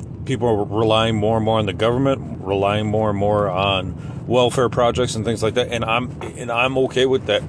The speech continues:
uh, you know, to a certain degree. If you need help, you need help. I'm not against that. But we have to be able to get back on track, and people don't want to.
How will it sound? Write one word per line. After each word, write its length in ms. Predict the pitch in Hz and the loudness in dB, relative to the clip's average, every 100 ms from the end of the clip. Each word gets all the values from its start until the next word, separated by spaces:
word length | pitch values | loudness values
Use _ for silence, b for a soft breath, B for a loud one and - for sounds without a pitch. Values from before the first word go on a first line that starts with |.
| 135 | -8
uh, 100 | 110 - | -10 -8
you 100 | 120 | -4
know, 120 | 110 | -4
to 200 | - 123 | -2 -2
a 40 | 110 | 0
certain 280 | 131 110 | 0 -2
degree. 240 | 107 135 117 | -2 -2 -2
If 140 | - | -2
you 60 | 113 | -2
need 200 | 113 117 | 0 2
help, 240 | 135 143 147 B B | 2 0 -4 B B
you 100 | 110 | -4
need 160 | 107 104 | -2 0
help. 260 | 151 104 80 | 0 0 -2
I'm 140 | 107 | -4
not 140 | 110 104 | -2 -2
against 360 | 101 123 123 | -2 -4 -2
that. 180 | 101 92 - B B B - | -2 -2 -4 B B B -2
But 240 | 113 113 | 0 0
we 260 | - 123 117 | -2 -4 0
have 180 | 131 - | 0 0
to 60 | |
be 220 | 117 107 117 | -4 0 0
able 180 | 120 117 | -2 -4
to 120 | 95 | -4
get 460 | 107 101 - - | -2 -2 -4 -8
back 240 | 104 101 98 | -2 0 0
on 120 | 98 | -4
track, 340 | - 120 113 | -2 0 -2
and 100 | 98 | -4
people 320 | - 113 - 95 | -8 -8 -8 -6
don't 360 | 95 98 - | -6 -6 -6
want 300 | 87 92 90 | -4 -4 -4
to. 200 | 90 78 | -8 -10